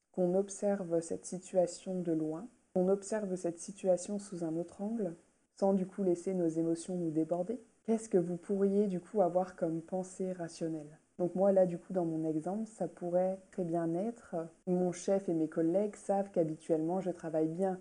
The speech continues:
qu'habituellement je fais bien mon travail, qu'ils m'ont même parfois déjà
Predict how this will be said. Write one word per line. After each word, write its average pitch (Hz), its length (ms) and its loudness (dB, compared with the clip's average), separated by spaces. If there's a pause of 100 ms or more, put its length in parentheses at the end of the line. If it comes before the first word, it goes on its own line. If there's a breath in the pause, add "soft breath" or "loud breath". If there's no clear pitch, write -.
(420 loud breath)
qu'habituellement 170 720 6
je 170 140 -2
fais 156 160 2
bien 156 180 0
mon 156 160 -2
travail, 175 600 -2 (480)
qu'ils 196 100 4
m'ont 180 180 6
même 180 220 6
parfois 185 380 4
déjà 170 340 6